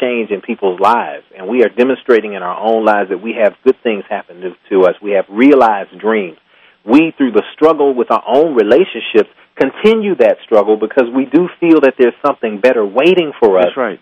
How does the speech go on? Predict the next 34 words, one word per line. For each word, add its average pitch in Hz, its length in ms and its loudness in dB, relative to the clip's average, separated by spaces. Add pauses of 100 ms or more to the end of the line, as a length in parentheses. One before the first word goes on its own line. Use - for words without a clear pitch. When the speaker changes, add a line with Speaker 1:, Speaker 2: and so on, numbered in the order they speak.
(100)
Speaker 1:
then 139 180 4
we 185 160 2
are 175 140 4
growing, 160 580 0
we 285 120 2
are 147 160 2
evolving, 143 720 0
we 214 120 2
are 147 160 4
developing. 131 680 0 (320)
When 170 160 4
we're 156 240 4
doing 190 280 4
those 131 260 2
things, 123 240 -2
we 175 180 0
are 156 160 2
speaking 139 380 -4
life, 120 400 -2 (260)
and 110 140 -4
we 139 100 4
are 120 100 4
enacting 117 540 -4
life 90 320 0 (400)
and 101 140 -10
planting 156 360 0
a 117 40 2
living 117 300 0 (120)
seed 143 260 -4
that 98 120 4
will 95 100 -2
continue 98 360 -8
to 87 100 -10
grow. 107 320 2